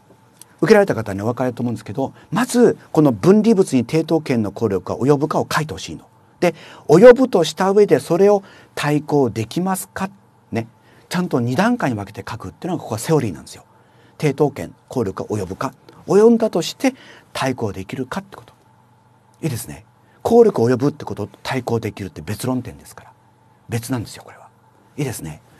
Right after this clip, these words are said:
だからちゃんとやっぱりね、触れてんですよ、この方は。いいですね。こちら。及ぶよ。ね。だが、判出された場合には、抵当権に基づいて、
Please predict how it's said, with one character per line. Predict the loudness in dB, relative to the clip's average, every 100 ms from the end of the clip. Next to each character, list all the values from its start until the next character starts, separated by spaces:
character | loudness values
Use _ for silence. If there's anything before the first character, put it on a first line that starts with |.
| -12 -6
だ | -4
か |
ら | -2
ち | -2
ゃ |
ん | -2
と | -2
や | -6
っ |
ぱ | -4 -2
り |
ね、 | -2
触 | -2 -4
れ |
て | -4
ん | -6
で |
す | -8
よ、 | -12 _ _ _
こ | -10
の | -10
方 | -10 -16
は。 | -16 -20 _ -20 -20 -20 _ _ _ _ _ _ _ _ _ _ _ -8
い |
い |
で |
す | -8 -8
ね。 | -12 -16 _ _ _ _ _
こ | -20
ち | -20
ら。 | -20 _ _ _ _ _ _ _ _ _ _ _ _ _ -10
及 | -8 -6
ぶ | -8
よ。 | -8 _ _ _ _ -12
ね。 | -12 _ -8
だ | -6
が、 | -4 -6 _ _ _ -6
判 | 0 0
出 | 0
さ | 0
れ | 2
た | 2
場 | 4 4
合 |
に | 4 2
は、 | 0 -2 -16 -20 -4
抵 | -2 -2
当 | 0 0 0
権 | -2 -8
に | -8
基 | -4
づ | -2 -2
い | -4
て、 | -8